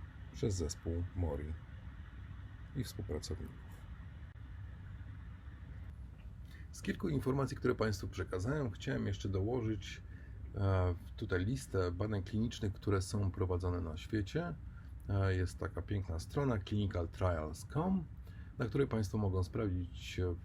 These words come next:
jakie badania są prowadzone, w które badania, do których pro-, badań również są rekrutowane. E, widzimy tutaj, że soplówka jeżowata jest badana pod, w, kątem,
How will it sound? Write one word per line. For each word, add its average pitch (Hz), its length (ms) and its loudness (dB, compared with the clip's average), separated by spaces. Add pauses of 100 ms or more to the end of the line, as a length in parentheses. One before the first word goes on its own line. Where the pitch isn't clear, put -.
(120)
jakie 101 360 0
badania 90 340 2
są 127 280 2
prowadzone, 104 880 2 (100)
w - 0 -
które 95 300 2
badania, 87 320 2
do 87 160 2
których 90 220 2
pro-, 87 240 2
badań 87 400 0
również 87 420 0
są 82 280 -2
rekrutowane. 95 840 0 (800)
E, 98 220 6
widzimy 120 320 2
tutaj, 139 360 4
że 110 480 4 (140)
soplówka 117 560 2
jeżowata 104 480 4
jest 95 220 2
badana 95 420 4 (200)
pod, 92 220 4 (300)
w, 90 380 -2
kątem, 85 540 2